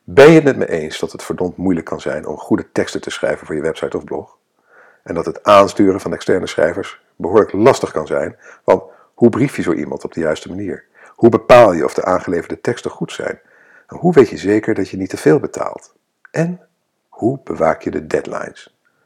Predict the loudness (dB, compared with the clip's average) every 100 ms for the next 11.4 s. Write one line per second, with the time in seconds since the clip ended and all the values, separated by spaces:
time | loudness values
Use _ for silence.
0 | _ _ _ _ _ 6 8 8 6 0
1 | -4 -6 -8 -8 -8 -8 -10 -12 -14 -16
2 | -16 -18 _ _ _ _ _ _ _ _
3 | 4 4 4 -6 -10 -10 -14 _ _ _
4 | _ _ -20 -20 _ 4 10 12 12 10
5 | 8 4 -2 2 6 6 8 6 6 2
6 | 0 -8 -8 -4 -2 -2 -6 -4 -2 -4
7 | -4 4 6 6 2 0 2 2 0 -8
8 | -10 -10 -14 -20 2 2 2 -2 -4 -2
9 | 0 0 -4 2 4 2 -4 _ -20 0
10 | 2 2 -8 _ -8 0 0 0 -6 -10
11 | -12 -10 -12 -16